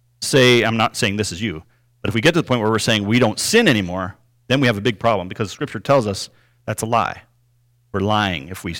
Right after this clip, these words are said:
if we say that. Um, and so, yeah, and we do have to be careful about, and I think you said this, we don't wanna call sin mistakes, right? A mistake is, I said two plus two is five.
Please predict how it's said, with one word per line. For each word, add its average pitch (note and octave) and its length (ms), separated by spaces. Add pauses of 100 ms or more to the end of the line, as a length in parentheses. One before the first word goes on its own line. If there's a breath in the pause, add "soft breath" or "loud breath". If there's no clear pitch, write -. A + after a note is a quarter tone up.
(120)
if - 140
we G2 80
say F#2 200
that. C#2 220 (680)
Um, E2+ 420 (540)
and A#2 120
so, G#2 460 (920)
yeah, B2 160
and A#2 120
we B2+ 80
do C#3+ 120
have C3+ 120
to C#3 60
be B2 60
careful A#2 400
about, A2 280
and G#2+ 100
I G#2 60
think G#2+ 140
you G#2+ 120
said B2+ 280
this, F#2 300 (520)
we A2+ 60
don't A2 80
wanna G#2 180 (200)
call G#2 220
sin G#2 320
mistakes, - 760 (340)
right? F#2 160 (260)
A C3+ 60
mistake C#3+ 480
is, F#2+ 420 (720)
I G2+ 520 (720)
said A2+ 280
two C3 140
plus A2 240
two A#2 200
is G2+ 120
five. E2 580